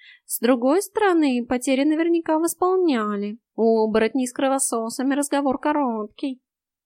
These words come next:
Так. Пока все, что говорил мне вампир,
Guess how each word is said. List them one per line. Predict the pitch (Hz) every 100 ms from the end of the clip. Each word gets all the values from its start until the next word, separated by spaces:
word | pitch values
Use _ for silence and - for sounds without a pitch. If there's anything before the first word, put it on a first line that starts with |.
| _ _ -
Так. | 170 156 - _ - - _ _ _ _ _ -
Пока | 175 214
все, | 220 277
что | - 247
говорил | 202 220 240
мне | 233 214
вампир, | 202 196 285